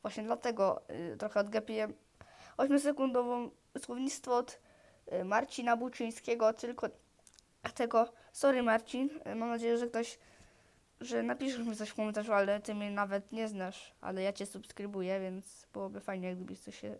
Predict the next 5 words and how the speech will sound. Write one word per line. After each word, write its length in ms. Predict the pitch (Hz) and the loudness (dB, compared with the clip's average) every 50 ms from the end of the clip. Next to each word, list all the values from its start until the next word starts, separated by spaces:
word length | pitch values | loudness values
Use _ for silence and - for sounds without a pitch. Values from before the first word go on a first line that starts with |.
| - - | -12 -12
na-, 120 | - - - - | -14 -12 -12 -8
napisał. 520 | - 208 202 - 214 - - 233 240 262 - - - - - - - - - - - - - - _ - | -6 -6 -6 -6 -6 -4 -2 0 0 -2 -2 -8 -16 -18 -20 -20 -20 -20 -20 -20 -20 -20 -20 -20 _ -10
No 80 | - 294 | -6 0
to 240 | 294 165 - 294 | 2 4 4 6
rozumiem. 540 | 294 302 302 277 294 277 277 269 240 226 214 | 4 4 2 2 0 0 0 0 -2 -4 -6